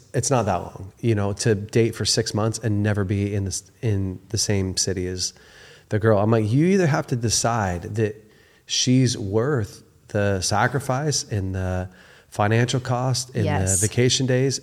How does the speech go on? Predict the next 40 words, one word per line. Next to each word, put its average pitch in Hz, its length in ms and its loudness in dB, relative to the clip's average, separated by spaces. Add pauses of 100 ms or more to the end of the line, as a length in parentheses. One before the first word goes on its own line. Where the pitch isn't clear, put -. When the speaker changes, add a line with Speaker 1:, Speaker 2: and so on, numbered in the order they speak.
(100)
Speaker 1:
and 110 140 0
go 120 140 2
see 135 240 0
her, 113 240 2
or 135 360 2 (200)
there's 131 340 6
your 139 100 4
answer." 135 460 0 (180)
Speaker 2:
Yes. 156 560 -6
Speaker 1:
She's 135 260 4
not. 143 360 0 (180)
Speaker 2:
Right. 151 140 -4
Speaker 1:
She's 131 220 2
just - 240 2
a 127 40 0
convenience 120 680 2
to 90 100 -8
you, 82 180 -8 (520)
and 117 160 4
you're 135 180 6
just 127 360 0 (120)
a 123 180 2
comfort 127 440 0
to 117 120 0
her. 110 300 -2
Like, 98 360 0 (1200)
there 120 200 4
has 139 400 0
to 127 120 0
be 110 200 2
more. 101 480 0
And 117 160 2
so 110 420 2 (240)
Speaker 2:
Totally. 160 460 -8
Speaker 1:
that's 120 440 2
where, 120 240 2
to 113 160 -4
me, 104 320 0
you 110 340 -2
are, 101 360 -2